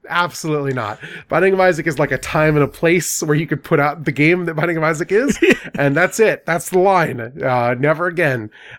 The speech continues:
Speaker 1: Uh, which is good because they made basically the perfect game, especially once they did the re-release.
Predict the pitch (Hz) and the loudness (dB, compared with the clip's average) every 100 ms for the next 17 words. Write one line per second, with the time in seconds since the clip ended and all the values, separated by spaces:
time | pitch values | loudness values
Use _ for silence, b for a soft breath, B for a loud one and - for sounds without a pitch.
0 | - 113 117 135 139 143 156 214 190 202 | -10 -6 0 0 0 -2 -2 -2 -2 -2
1 | 165 180 190 175 170 175 170 165 156 139 | 2 4 4 2 2 0 -2 -4 -2 0
2 | 135 143 131 - 127 117 120 220 233 185 | 0 -2 -4 -6 -6 -6 -2 -2 0 -2
3 | 165 156 143 - 123 123 120 110 113 110 | 0 0 0 -4 -4 -4 -6 -4 -4 -6
4 | 113 107 | -8 -10